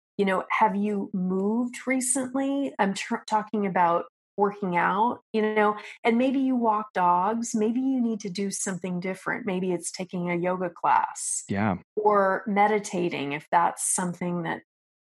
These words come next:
Speaker 1: you know, you think could help you.
Speaker 2: Yeah.
Speaker 1: Um, also, one more thing about this is a lot of people who have a pet business are pretty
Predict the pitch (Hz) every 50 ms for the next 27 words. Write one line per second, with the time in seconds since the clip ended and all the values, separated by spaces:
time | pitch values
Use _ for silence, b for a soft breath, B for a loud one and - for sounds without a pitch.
0 | _ _ 202 190 190 180 175 170 175 170 - - 185 175 175 - _ - 165 -
1 | - - 202 202 202 - _ - - - - - - - _ _ _ _ - 107
2 | 95 95 101 - _ _ - 196 196 196 185 185 180 180 180 175 - _ - 233
3 | 262 302 349 330 - - - 339 247 208 190 196 - - _ 202 240 277 302 330
4 | 339 320 294 262 - - 247 247 240 240 220 180 190 180 175 175 - 185 175 175
5 | 175 - - - - 208 190 190 185 185 185 180 180 - - - - _ _ _
6 | _ _ _ _ _ _ _ - 208 202 202 208 214 233 302 349 392 392 - -
7 | - 254 240 240 - 220 214 202 208 - 226 214 208 202 202 196 - - - -
8 | - 196 185 180 175 - - - - 269 262 - 220 202 185 190 196 185 180 175
9 | 175 175 - - - - B B B _ _ _ _ - 196 202 - - - 311
10 | 330 311 -